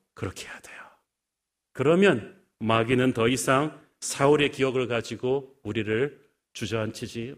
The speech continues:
못할 것입니다. 여러분에게 사울 같은 과거의 트라우마가 있습니까? 여러분의 가족에게 받은 상처가 있습니까? 믿었던 사람에게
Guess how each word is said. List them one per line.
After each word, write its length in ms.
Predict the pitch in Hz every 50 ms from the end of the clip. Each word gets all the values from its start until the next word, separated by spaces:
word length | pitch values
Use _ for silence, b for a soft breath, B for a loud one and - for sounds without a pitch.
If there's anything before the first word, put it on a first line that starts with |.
| _ -
못할 320 | - - - - - 104
것입니다. 560 | - 120 - - - - 117 113 110 _ _ _ _ _ _ _ _ _ _ _ _ _ _ _ _ _ _ _ _ _ _ _ _ _ _ _ _ _ _ _ _ _ _
여러분에게 840 | - 117 113 120 117 110 117 117 117 113 101 113 110 104 110 110 - _ _ _ _ _ _ _ _ _ _ -
사울 380 | - - - 127 120 123 127
같은 520 | 113 120 117 113 - - - 113 113 113 110
과거의 440 | - - 110 110 98 110 110 110 110
트라우마가 680 | - - 131 117 113 113 113 110 104 98 104 104 104 104 _ _ _ _ _ _ _ -
있습니까? 540 | 104 - - - 101 95 110 120 - - - _ _ _ _ _ _ _ _ _ _ _ _ _ _ _ _ _ _ _ -
여러분의 500 | 123 120 123 127 120 123 123 123 120 120
가족에게 500 | - - 123 117 - 170 156 156 156 156
받은 260 | 127 131 123 113 127
상처가 460 | 123 - 127 117 113 - - 120 120 113
있습니까? 560 | 110 - - - 127 131 139 131 _ _ _ _ _ _ _ _ _ _ _ _ _ _
믿었던 440 | - 127 147 160 165 160 165 160 156
사람에게 760 | 151 - 139 139 147 156 156 147 143 123 139 131 120 113 -